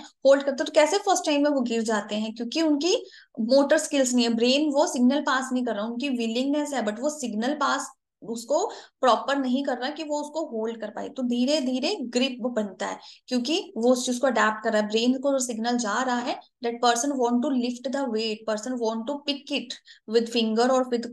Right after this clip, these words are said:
full hand, no? So वो धीरे धीरे पूरी मूवमेंट,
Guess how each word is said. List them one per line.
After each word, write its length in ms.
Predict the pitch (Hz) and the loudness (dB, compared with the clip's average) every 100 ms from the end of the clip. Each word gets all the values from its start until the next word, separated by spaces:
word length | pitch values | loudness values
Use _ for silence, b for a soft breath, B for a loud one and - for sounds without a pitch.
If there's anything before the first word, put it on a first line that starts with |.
| - - 269 | -14 -12 -2
full 160 | 277 | 0
hand, 520 | 247 214 196 202 196 220 | 0 -4 -4 -4 -4 -4
no? 80 | 370 B B B | -4 B B B
So 80 | - 370 453 - 240 | -2 2 2 2 0
वो 100 | 302 | 2
धीरे 300 | 262 277 302 | 2 4 2
धीरे 240 | 302 302 | 2 0
पूरी 320 | 302 285 302 339 | -2 -2 -2 2
मूवमेंट, 720 | 247 220 214 254 285 285 | 2 2 2 0 0 -2